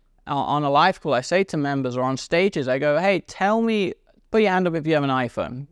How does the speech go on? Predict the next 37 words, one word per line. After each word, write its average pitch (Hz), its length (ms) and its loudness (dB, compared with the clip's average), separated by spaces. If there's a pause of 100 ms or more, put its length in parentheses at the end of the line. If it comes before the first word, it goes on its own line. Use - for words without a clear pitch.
Go 156 160 2
through 156 220 0
this 147 140 -2
in 139 100 -2
your 131 100 -2
head 135 160 0
with 123 180 -2
me, 117 120 -2
guys, 95 280 0
if 95 100 -10
you're 127 100 0
listening 123 280 0
on 113 100 2
this 104 100 -4
podcast. - 500 -6 (340)
How 180 220 2
much," 196 340 -2 (600)
okay, 135 240 0
you 113 140 0
have 156 160 2
an 160 60 4
iPhone, 123 280 0
good. 127 160 -4 (260)
"How 220 200 4
much 233 240 0
do 190 80 -2
you 175 60 -2
think 180 200 -2
you're 165 120 -2
gonna 156 200 0
spend 127 720 -2 (420)
with 165 240 4
Apple 139 540 0
over 135 260 0
your 127 180 0
entire 180 560 0
lifetime?" - 760 -4